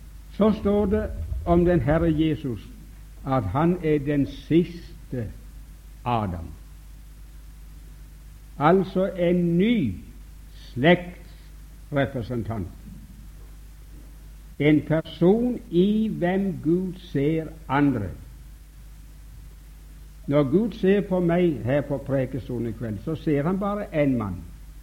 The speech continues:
Han ser ikke noen annen, for det er ingen andre i meg. Og jeg er bare et alminnelig menneske. Men når han så på Kristus, min venn,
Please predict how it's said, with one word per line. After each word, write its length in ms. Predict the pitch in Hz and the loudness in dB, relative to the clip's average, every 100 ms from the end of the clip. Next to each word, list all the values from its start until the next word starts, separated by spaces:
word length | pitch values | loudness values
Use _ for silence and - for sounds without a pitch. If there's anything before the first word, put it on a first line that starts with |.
| - - - - - - - - - - - - | -18 -18 -18 -18 -18 -18 -18 -18 -18 -18 -18 -10
Han 100 | 143 | -8
ser 160 | - 135 | -2 0
ikke 180 | 107 175 | 0 0
noen 180 | 247 | 0
annen, 220 | 233 110 95 - - - - - - - - | -2 -2 -4 -12 -18 -18 -18 -18 -16 -12 -2
for 100 | 139 | 2
det 160 | 160 | 4
er 240 | 160 151 165 | 4 6 6
ingen 360 | 147 143 143 | 6 4 2
andre 320 | 135 135 131 | 2 0 0
i 200 | 127 117 113 | -2 -2 -2
meg. 200 | 262 320 - - - - - - - - - - - - - - - - - - - 202 | -2 -2 -6 -14 -18 -18 -18 -18 -18 -20 -20 -18 -20 -20 -20 -18 -18 -18 -18 -18 -12 -6
Og 80 | |
jeg 80 | 202 | -2
er 100 | 196 | -2
bare 260 | 196 185 190 | -2 0 0
et 100 | 170 | 2
alminnelig 420 | 156 151 151 139 | 4 4 4 2
menneske. 440 | 120 131 185 113 95 - - - - - - - - - - - - - - - - | 0 0 -2 -6 -10 -12 -18 -18 -18 -18 -20 -20 -20 -20 -20 -18 -16 -16 -18 -12 0
Men 180 | 147 | 4
når 140 | 165 165 | 6 6
han 200 | 165 160 | 4 2
så 220 | - 151 | 2 0
på 200 | 139 131 | 2 -2
Kristus, 600 | 127 139 330 - 160 - | 0 2 2 2 -2 0
min 220 | 135 120 | 0 2
venn, 220 | 107 87 | 0 -2